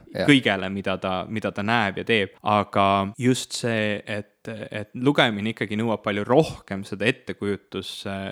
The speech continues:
Speaker 2: ettekujutust ja seda, et ma tahaks neid pilte näha. Ma arvan, et nad on kuskil olemas.
Speaker 1: Ja, ja sellepärast on ju ka see sõna trenn tegelikult, see võib, see võib mõjuda nagu mingisuguse siukse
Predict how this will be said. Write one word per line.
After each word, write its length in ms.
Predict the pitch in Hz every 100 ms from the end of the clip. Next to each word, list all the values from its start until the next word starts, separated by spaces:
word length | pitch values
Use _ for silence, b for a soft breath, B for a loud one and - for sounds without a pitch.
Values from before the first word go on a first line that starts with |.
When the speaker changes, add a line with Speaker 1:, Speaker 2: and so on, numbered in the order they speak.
| -
Speaker 2:
ettekujutust 800 | 123 - 98 104 98 - 101 -
ja 60 | 107
seda, 220 | 120 101
et 100 | -
ma 80 | -
tahaks 400 | 135 143 110 -
neid 160 | 92 -
pilte 340 | 127 127 -
näha. 180 | 101 104
Ma 160 | 107 120
arvan, 220 | 139 107
et 20 |
nad 140 | 107
on 80 | 113
kuskil 180 | - 120
olemas. 320 | 117 98 104 - -
Speaker 1:
Ja, 160 | -
ja 140 | 117 113
sellepärast 580 | 143 151 110 107 - 110
on 140 | 104
ju 80 | 110
ka 160 | 123 107
see 160 | 113
sõna 220 | 110 104
trenn 500 | 92 117 120 104 92 101 _
tegelikult, 520 | - 107 98 - 98 -
see 120 | -
võib, 160 | 113 107 -
see 180 | 139 117
võib 160 | 113
mõjuda 320 | 123 123 107
nagu 220 | 101 98 101
mingisuguse 460 | 101 98 101 101 101
siukse 240 | 98 104